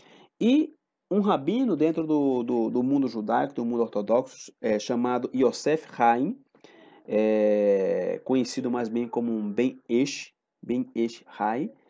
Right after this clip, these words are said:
é, comentando essa passagem de Isaías, capítulo sessenta e três, ele disse que esse verso deveria ser lido, "Em toda angústia não há aflição nele." E disse:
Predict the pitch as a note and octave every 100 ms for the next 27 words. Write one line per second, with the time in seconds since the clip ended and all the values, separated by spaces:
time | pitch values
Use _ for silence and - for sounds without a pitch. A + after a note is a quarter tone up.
0 | _ _ _ _ - A#2 B2 A#2+ A#2 G#2+
1 | G#2+ C#3+ E3 D#3 C#3+ F3+ A3+ F#3+ F3+ D#3+
2 | C#3 C#3 C3+ B2 A#2+ A2+ G#2+ A2 G#2+ -
3 | G#2+ - A2 - G#2+ G2 - - G#2+ G2
4 | - B2+ D3+ C3+ - _ _ - - -
5 | - _ C3+ C#3+ D#3+ D#3 D#3 - - D#3+
6 | D#3+ D#3 D3 C#3 - - D3 D#3+ A#2+ C#3+
7 | A3 A3+ - A#2+ B2 C#3+ D3 D3 C#3+ B2+
8 | A#2 B2 D#3 A3+ _ _ _ - _ C3+
9 | C#3 F#3+ G#3 F#3 C3+ C#3+ F#3+ G3 - A3+
10 | B2 _ _ C3 D3+ D3+ D3+ - C3 -
11 | A#2+ B2 D#3+ - E3 F3 G#3+ E3 A2 -
12 | D4+ - _ _ _ _ _ _ _ _
13 | _ _ _ C3+ D#3 D3+ A2